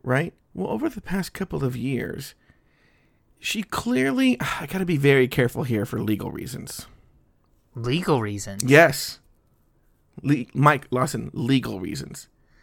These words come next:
Speaker 2: Is she underage?
Speaker 1: No, no, no, no, no. She's probably, like, thirty-two, thirty-three.
Speaker 2: Okay.
Speaker 1: She's probably your age, I would say.
Speaker 2: Oh, way younger than you.
Speaker 1: Yeah, <laughs> she's so much younger than me. Um, I am not a psychiatrist, but she wrote things that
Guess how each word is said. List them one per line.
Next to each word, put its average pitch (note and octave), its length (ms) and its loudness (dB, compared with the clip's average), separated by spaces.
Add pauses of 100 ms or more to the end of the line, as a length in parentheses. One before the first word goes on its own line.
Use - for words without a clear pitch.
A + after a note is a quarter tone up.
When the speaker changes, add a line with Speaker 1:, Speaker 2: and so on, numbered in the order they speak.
(360)
Speaker 2:
Is D3+ 140 -2
she E3+ 140 4
underage? D3+ 800 2
Speaker 1:
No, B3+ 120 6
no, C4+ 100 4
no, C4 140 2
no, B3 120 4
no. G3 380 2
She's E3 160 -6
probably, C3+ 220 -2
like, A#2+ 120 -6
thirty-two, A#2 960 -2
thirty-three. B2 420 -4
Speaker 2:
Okay. D3 200 -2 (400)
Speaker 1:
She's - 80 -20
probably G3+ 140 4
your C3 200 6
age, E3 180 2
I F#3 40 0
would E3+ 100 -4
say. A3 220 -4 (520)
Speaker 2:
Oh, B2+ 160 0
way A2 240 2
younger G#2+ 380 0
than G#2 180 -10
you. A2 140 -12 (320)
Speaker 1:
Yeah, C3+ 320 0 (320)
<laughs> - 300 -8
she's - 240 -4
so C3+ 220 2
much A#2 200 -2
younger A#2+ 240 -2
than G#2+ 120 -6
me. A2+ 180 -8 (1000)
Um, F3+ 520 2 (800)
I F3+ 160 8
am G3 140 4
not F3+ 160 6
a E3 40 6
psychiatrist, D3+ 840 2
but D3+ 240 2
she F3+ 200 0
wrote D3+ 440 4
things C#3+ 760 0
that C3 400 6